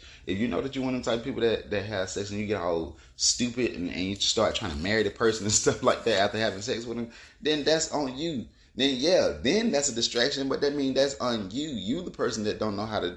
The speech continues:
how to cut, cut it. So don't, don't sit there and call that person a distraction. Say, "Hey, I ain't got no control over myself right now."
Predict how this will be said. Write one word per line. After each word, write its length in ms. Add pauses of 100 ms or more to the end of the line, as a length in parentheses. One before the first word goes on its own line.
how 120
to 80
cut, 320 (260)
cut 220
it. 100
So 140
don't, 260
don't 160
sit 160
there 120
and 80
call 200
that 140
person 180
a 40
distraction. 500 (180)
Say, 240
"Hey, 360 (280)
I 160
ain't 120
got 140
no 60
control 380
over 100
myself 400
right 180
now." 200